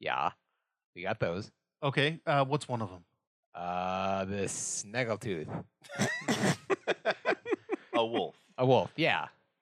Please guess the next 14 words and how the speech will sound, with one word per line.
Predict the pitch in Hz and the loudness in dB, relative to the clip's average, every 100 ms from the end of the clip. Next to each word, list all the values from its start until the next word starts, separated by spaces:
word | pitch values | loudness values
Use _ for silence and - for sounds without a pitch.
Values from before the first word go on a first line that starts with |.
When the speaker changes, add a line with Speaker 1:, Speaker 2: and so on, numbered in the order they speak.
| _ | _
Speaker 1:
Snaggletooth | - 147 151 139 139 | -4 2 4 6 6
Speaker 2:
Okay. | 131 | 6
Speaker 1:
wolf. | 117 87 - - _ - | 4 2 -2 -14 _ -8
Speaker 2:
So | - 202 185 151 | 2 4 6 4
Speaker 3:
Sure. | - - _ - 156 | -2 -20 _ -4 2
Speaker 2:
imagine | 165 233 240 247 196 - _ - | 4 4 4 2 2 -6 _ 0
a | 151 | 2
wolf | 139 143 120 98 - - - _ _ - | 6 6 6 4 -4 -16 -20 _ _ -2
Speaker 1:
Right. | 80 117 - | 0 0 -4
Speaker 2:
who's | 143 120 | -10 -6
standing | - 185 185 190 | 0 2 2 4
on | 165 151 135 | 4 4 2
two | - 202 | -4 -6
legs | 170 156 120 110 101 - | 4 6 6 4 -2 -14